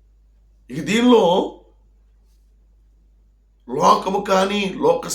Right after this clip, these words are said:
సంబంధమైనది కానీ, ఏది ఇన్వాల్వ్ అవటానికి, రావటానికి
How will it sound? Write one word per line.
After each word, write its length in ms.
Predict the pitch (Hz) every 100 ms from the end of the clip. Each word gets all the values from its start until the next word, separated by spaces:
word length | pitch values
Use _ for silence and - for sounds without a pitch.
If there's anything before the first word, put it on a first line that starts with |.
| -
సంబంధమైనది 720 | 165 190 202 196 190 190 185 180
కానీ, 280 | 170 180 170 - _ _ _ _ -
ఏది 480 | 156 208 214 214 214 - - _ _ _ _ _ _ _ - 196
ఇన్వాల్వ్ 380 | 233 233 220 185
అవటానికి, 640 | 180 143 113 101 104 98 113 143 - - _ _ _ _ _ _ _ _ _ _ _ _ _ _ _ _ _ -
రావటానికి 840 | - 202 233 240 214 208 - 147